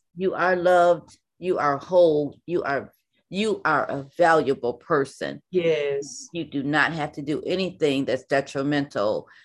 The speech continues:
Speaker 1: to yourself or to others. After hearing this podcast, we want you to know that this is opening freedom for you.
Speaker 2: Amen.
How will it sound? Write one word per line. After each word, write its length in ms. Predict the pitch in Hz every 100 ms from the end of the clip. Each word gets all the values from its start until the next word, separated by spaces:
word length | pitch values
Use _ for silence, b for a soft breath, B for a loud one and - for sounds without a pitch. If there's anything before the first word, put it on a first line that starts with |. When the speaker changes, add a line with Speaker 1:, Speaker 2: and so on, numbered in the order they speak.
| b -
Speaker 1:
to 280 | - 170
yourself 680 | 147 147 139 - 156 151 147 -
or 160 | 151
to 240 | 151 143 -
others. 580 | 156 156 131 120 120 _ _ 160
After 340 | 156 - 160
hearing 380 | 160 160 151 135
this 200 | 143 -
podcast, 840 | 175 143 160 - 165 123 139 -
we 140 | 165
want 380 | 143 151 - 139
you 140 | 165 151
to 180 | -
know 280 | 139 143 127
that 160 | 120 120
this 220 | 180 185
is 120 | 135 -
opening 520 | - - 120 120 - b b
freedom 560 | - - 190 180 117 104
for 140 | -
you. 360 | 110 107 76 - _ -
Speaker 2:
Amen. 340 | 175 165 160